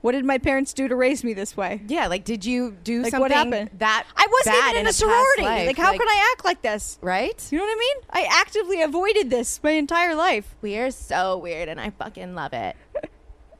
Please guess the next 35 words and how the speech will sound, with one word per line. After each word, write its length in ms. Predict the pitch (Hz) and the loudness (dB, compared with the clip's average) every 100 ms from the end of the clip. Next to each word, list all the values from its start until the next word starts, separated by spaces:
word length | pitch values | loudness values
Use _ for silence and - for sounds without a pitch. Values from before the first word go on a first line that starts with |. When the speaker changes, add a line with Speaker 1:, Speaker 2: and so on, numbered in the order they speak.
| - | -6
Speaker 2:
Like, 140 | 233 269 | -4 -2
and 180 | 254 269 | -2 -2
but 180 | - 262 | -2 -2
ev-, 160 | 254 240 | -2 0
everybody 420 | 269 349 330 320 | 0 0 -2 -2
else 320 | 202 226 - | 0 0 0
kept 260 | - 226 208 - - 302 - | -2 -4 -4 -16 -16 -16 -4
writing 380 | 226 233 247 240 | 0 2 0 0
in 160 | 226 | -2
after 360 | - 220 226 226 | 0 0 0 0
that, 220 | 196 180 | 0 -2
too. 220 | - 254 | -2 -2
And 100 | 190 | 0
then 120 | 190 190 | -2 -4
it 80 | |
was 80 | 185 | -4
like, 180 | 196 190 | -4 -4
"Jacqueline 480 | - 214 240 285 269 | -2 0 -2 -6 -4
liked, 560 | 226 202 202 - - - - - - - - | -2 -2 -4 -10 -14 -14 -20 -20 -20 -20 -4
Jacqueline 400 | 226 247 330 339 | -2 -2 -2 -2
Speaker 1:
Yeah. 40 | |
Speaker 2:
liked 280 | 254 233 - _ _ - | -2 -4 -10 _ _ -10
Rachel's 840 | 220 240 240 254 220 214 214 214 - - | -2 -2 0 0 0 0 -2 -8 -16 -8
We 200 | 196 185 | -4 -2
Are 140 | 190 | -2
So 160 | 233 240 | -4 -6
Fucking 320 | 240 247 269 | -6 -4 -4
Weird, 240 | 233 208 | -2 -2
and 140 | - 220 | -2 -4
I 80 | 208 | -4
couldn't 340 | - 202 202 | -4 -4 -2
love 160 | 180 180 | -4 -4
it 140 | - | -6
more." 320 | 180 139 73 - - - - _ | -6 -6 -10 -14 -20 -20 -20 _
<laughs> 260 | - - | -18 -12